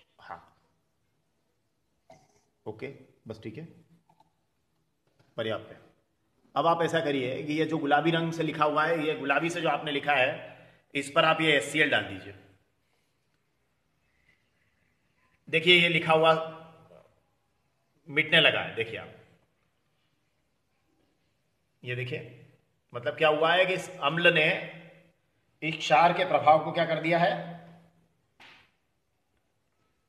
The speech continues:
क्षार का जो प्रेक्षित प्रभाव था उसको इस अम्ल ने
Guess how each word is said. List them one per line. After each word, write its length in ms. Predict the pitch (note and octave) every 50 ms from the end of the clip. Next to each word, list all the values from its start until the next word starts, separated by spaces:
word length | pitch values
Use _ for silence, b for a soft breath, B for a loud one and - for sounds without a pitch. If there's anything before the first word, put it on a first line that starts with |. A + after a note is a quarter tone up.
| _ _ _ -
क्षार 300 | - - C3+ D3 E3+ F3
का 100 | F3+ F3+
जो 120 | F3 F#3+
प्रेक्षित 420 | F3 E3 D#3+ D#3+ - - F#3+ F#3
प्रभाव 380 | - E3 E3 D3+ E3 F3 F3 F3
था 60 | F3+
उसको 240 | F3 E3+ - F3 F3
इस 120 | E3+ E3+
अम्ल 240 | D3+ D3 D3 D3+ D#3
ने 380 | E3 G#3 B3+ B3+ - - -